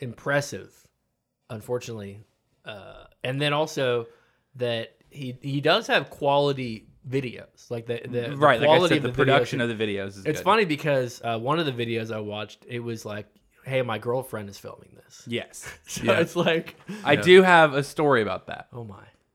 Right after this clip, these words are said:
Speaker 2: Um, so, 'cause I, I did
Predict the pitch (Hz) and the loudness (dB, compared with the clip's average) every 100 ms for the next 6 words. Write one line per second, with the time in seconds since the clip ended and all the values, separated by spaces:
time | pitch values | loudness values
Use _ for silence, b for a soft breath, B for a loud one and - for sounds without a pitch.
0 | _ _ _ _ - 120 113 98 90 90 | _ _ _ _ -6 -2 0 -2 -6 -10
1 | 113 - 160 156 151 151 143 _ _ _ | -4 2 4 6 4 2 -2 _ _ _
2 | _ _ - 139 160 170 165 226 180 | _ _ 0 4 4 4 2 0 0